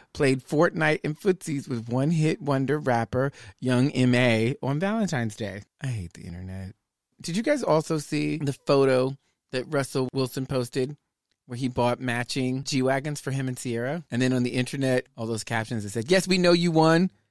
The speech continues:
Yes, you won, Russell." I mean, I can kinda see what Future means. He is kinda boring, but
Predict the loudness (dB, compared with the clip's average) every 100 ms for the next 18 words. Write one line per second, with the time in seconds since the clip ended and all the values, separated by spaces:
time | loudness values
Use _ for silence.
0 | _ 6 6 4 0 2 4 6 6 6
1 | 6 4 2 -2 -4 -6 -8 -10 -12 -8
2 | -6 -4 -4 -4 -6 -10 -12 -10 -12 -12
3 | -10 -8 -8 -10 -14 -20 -18 -16 -16 -16
4 | -16 -16 -14 -12 -10 -10 -12 -16 -18 -18